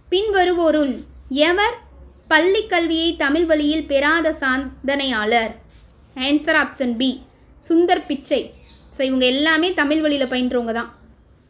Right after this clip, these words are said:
எந்த ஆண்டு இணையம் பொது மக்களின் பயன்பாட்டிற்கு வந்தது?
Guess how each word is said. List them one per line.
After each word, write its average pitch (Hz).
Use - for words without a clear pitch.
எந்த 330
ஆண்டு 294
இணையம் 370
பொது 320
மக்களின் 294
பயன்பாட்டிற்கு 277
வந்தது? 220